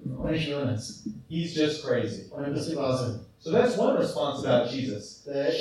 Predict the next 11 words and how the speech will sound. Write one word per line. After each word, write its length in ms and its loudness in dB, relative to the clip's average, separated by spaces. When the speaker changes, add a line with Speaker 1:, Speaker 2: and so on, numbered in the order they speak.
Speaker 1:
jedna, 600 0
jedna 220 -2
z 80 -6
odpovědí, 760 -4
eh, 320 0
kterou 200 -4
můžeme 300 -2
mít 220 -4
na 60 -8
Ježíšovu 440 -6
osobu. 400 -8